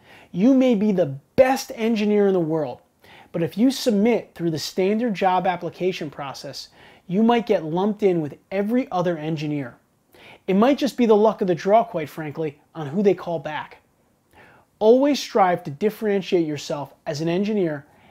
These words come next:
every day. I hope you found this episode of Engineering Career T V helpful. Remember, you can go to engineering career coach dot com forward slash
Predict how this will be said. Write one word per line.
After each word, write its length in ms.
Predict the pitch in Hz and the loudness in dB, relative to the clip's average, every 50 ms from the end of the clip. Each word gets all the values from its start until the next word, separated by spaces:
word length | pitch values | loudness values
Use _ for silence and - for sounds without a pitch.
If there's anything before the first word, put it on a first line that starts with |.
| - _ _ _ _ - | -20 _ _ _ _ -4
every 300 | 180 170 131 139 143 143 | -2 -2 -2 -2 -4 -6
day. 320 | 127 135 120 110 - - _ _ _ _ _ _ _ _ _ _ _ _ _ _ _ _ _ _ - - - _ _ _ _ - | -6 -8 -10 -12 -14 -18 _ _ _ _ _ _ _ _ _ _ _ _ _ _ _ _ _ _ -20 -20 -20 _ _ _ _ -6
I 80 | 196 | -4
hope 260 | 170 147 214 247 - | 0 2 2 2 2
you 80 | 294 269 | 2 0
found 260 | 214 - 240 208 208 | 2 2 2 2 2
this 140 | 214 196 - | 0 0 0
episode 400 | 208 175 - 175 143 - 180 170 | 0 0 0 -2 -4 -2 0 0
of 80 | 160 156 | 0 0
Engineering 480 | 165 180 185 190 190 185 180 180 180 | -2 -2 -2 -2 -2 0 0 -2 -2
Career 320 | 180 - 160 151 165 170 156 | -4 -6 -4 -2 -2 -2 -2
T 180 | - - 165 | -4 -4 -4
V 120 | 151 165 151 | -2 -2 -4
helpful. 500 | 127 - - 165 151 - - - - - _ _ _ _ _ - - - - - - | -4 -6 -8 -10 -10 -10 -14 -18 -20 -20 _ _ _ _ _ -20 -20 -20 -20 -6 -2
Remember, 480 | 190 190 208 214 208 170 139 - - _ _ _ _ _ | 2 4 4 4 4 2 -2 -6 -12 _ _ _ _ _
you 100 | - 208 | -8 -4
can 160 | 208 262 262 | 0 0 4
go 120 | 233 233 214 | 4 6 6
to 140 | 202 196 - | 4 4 2
engineering 560 | - 220 233 226 240 240 226 226 233 233 208 | 0 0 2 2 2 2 2 2 2 0 -2
career 340 | - - 175 180 196 208 208 | -2 -2 2 4 4 4 2
coach 360 | - 208 196 180 - - - | 2 0 0 0 0 -4 -4
dot 300 | - 185 185 214 - - | -2 -2 -2 -2 -6 -8
com 300 | - 190 180 170 165 147 | -8 -6 -6 -6 -6 -4
forward 320 | - 170 175 185 190 180 | -2 0 0 0 0 -2
slash 280 | - 196 185 170 151 | 0 0 0 0 -2